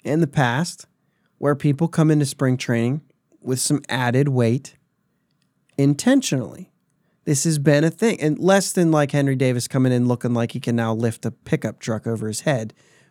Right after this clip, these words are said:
But <laughs> it, it's, it's the idea that, like, this is a long season.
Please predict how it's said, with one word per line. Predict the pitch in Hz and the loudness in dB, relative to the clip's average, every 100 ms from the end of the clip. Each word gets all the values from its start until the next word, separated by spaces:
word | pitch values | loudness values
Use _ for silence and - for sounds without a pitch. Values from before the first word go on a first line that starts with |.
| _ | _
But | 139 131 - - - _ | 0 0 -2 -12 -20 _
<laughs> | _ _ _ | _ _ _
it, | 180 - | -2 2
it's, | 175 - - | 0 0 2
it's | 190 175 - | 2 2 2
the | 202 | 6
idea | 202 185 220 185 | 6 6 4 4
that, | 165 | 2
like, | 147 135 - _ _ _ _ _ _ - | 2 0 -2 _ _ _ _ _ _ -2
this | 320 392 | 0 2
is | 359 | 2
a | 339 | 2
long | 196 208 247 226 | 4 6 6 4
season. | - 262 233 131 80 | 0 0 0 0 -4